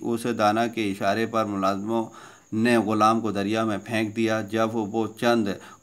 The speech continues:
गोते खा चुका तो उसके बालों को पकड़कर कश्ती की तरफ ले आए।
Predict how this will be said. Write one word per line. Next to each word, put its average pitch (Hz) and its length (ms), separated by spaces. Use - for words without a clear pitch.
गोते 110 320
खा 113 280
चुका 110 380
तो 110 240
उसके 117 840
बालों 104 420
को 113 140
पकड़कर 110 680
कश्ती 101 340
की 98 160
तरफ 104 340
ले 98 200
आए। 110 380